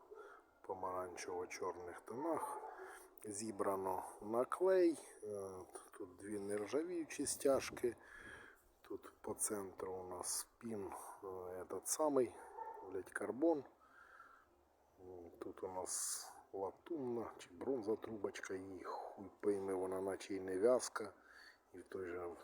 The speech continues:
час не дуже крихка, як бронза. Такий, такий бандос.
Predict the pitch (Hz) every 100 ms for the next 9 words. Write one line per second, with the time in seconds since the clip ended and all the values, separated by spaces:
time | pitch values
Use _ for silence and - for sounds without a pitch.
0 | - - - 95 - 95 90 90 87 87
1 | 85 - - 101 - - - 120 110 98
2 | - - - - - - - - - -
3 | - _ - 92 98 101 95 90 90 -
4 | - - 92 92 87 85 80 - - -
5 | - - _ _ _ _ - - - -
6 | - - _ - _ _ - 113 - -
7 | 139 117 - - - - - - - -
8 | _ - - - - _ _ 110 - -
9 | 117 104 107 101 95 92 82 - - -